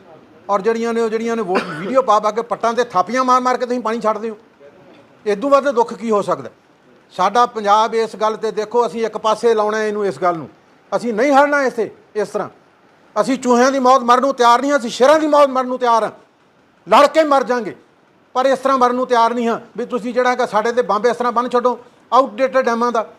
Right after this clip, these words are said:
ਉਹਨਾਂ ਦੀ ਸਰਟੀਫਿਕੇਸ਼ਨ ਵੀ ਨਾ ਕਰਾਓ, ਉਹਨਾਂ ਨੂੰ ਤੁਸੀਂ ਜਿਹੜਾ ਹੈਗਾ ਉਹਦੇ, ਉਹਦੇ ਮੁਤਾਬਕ ਉਹਦੀ ਡੀਸਿਲਟਿੰਗ ਵੀ ਨਾ, ਉਹਦੀ ਮੇਨਟੇਨੈਂਸ ਵੀ ਨਾ ਕਰੋ, ਤੇ ਜਦੋਂ ਮਰਜ਼ੀ ਤੁਸੀਂ ਸਾਨੂੰ ਹੜਾ ਕੇ ਤੇ ਸਾਨੂੰ ਮਾਰ ਦਿਓ। ਇਹ ਮੁੱਦਾ ਹੈ ਅੱਜ ਦਾ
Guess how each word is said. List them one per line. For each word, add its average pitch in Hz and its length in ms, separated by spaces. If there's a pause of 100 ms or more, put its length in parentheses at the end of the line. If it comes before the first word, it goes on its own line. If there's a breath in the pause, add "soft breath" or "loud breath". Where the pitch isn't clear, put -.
(180)
ਉਹਨਾਂ 240 180
ਦੀ 233 160
ਸਰਟੀਫਿਕੇਸ਼ਨ 247 640
ਵੀ 262 100
ਨਾ 226 160
ਕਰਾਓ, 233 340 (220)
ਉਹਨਾਂ 240 200
ਨੂੰ 254 100
ਤੁਸੀਂ 233 200
ਜਿਹੜਾ 240 180
ਹੈਗਾ 240 140
ਉਹਦੇ, 240 160
ਉਹਦੇ 240 180
ਮੁਤਾਬਕ 220 320
ਉਹਦੀ 226 160
ਡੀਸਿਲਟਿੰਗ 220 480
ਵੀ 247 60
ਨਾ, 247 60
ਉਹਦੀ 240 140
ਮੇਨਟੇਨੈਂਸ 208 400
ਵੀ 254 80
ਨਾ 233 140
ਕਰੋ, 220 220 (280 loud breath)
ਤੇ 220 100
ਜਦੋਂ 214 240
ਮਰਜ਼ੀ 208 200
ਤੁਸੀਂ 277 160
ਸਾਨੂੰ 262 220
ਹੜਾ 240 180
ਕੇ 165 80
ਤੇ 190 60
ਸਾਨੂੰ 240 200
ਮਾਰ 247 180
ਦਿਓ। 269 140 (1200)
ਇਹ 277 100
ਮੁੱਦਾ 247 240
ਹੈ 156 240
ਅੱਜ 196 80
ਦਾ 185 260